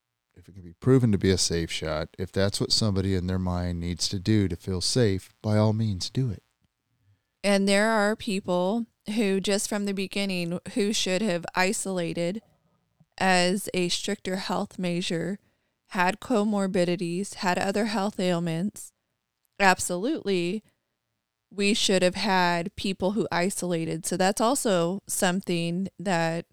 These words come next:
Speaker 2: I think is important, that no, not everybody should have just kept going out and, if you will, living their best life unless they wanted to, because they had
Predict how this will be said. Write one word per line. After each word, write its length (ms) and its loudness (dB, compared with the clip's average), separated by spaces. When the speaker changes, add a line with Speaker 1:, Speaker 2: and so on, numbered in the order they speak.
Speaker 2:
I 160 2
think 220 -2
is 160 -2
important, 480 -4
that 280 0
no, 260 0
not 200 2
everybody 460 0
should 180 -4
have 100 -8
just 200 -6
kept 220 -4
going 320 -2
out 340 -4
and, 480 -4
if 200 -4
you 100 -4
will, 220 0
living 280 -2
their 140 -2
best 280 -2
life 440 -6
unless 360 -2
they 200 -2
wanted 440 -2
to, 360 -4
because 640 0
they 240 2
had 580 0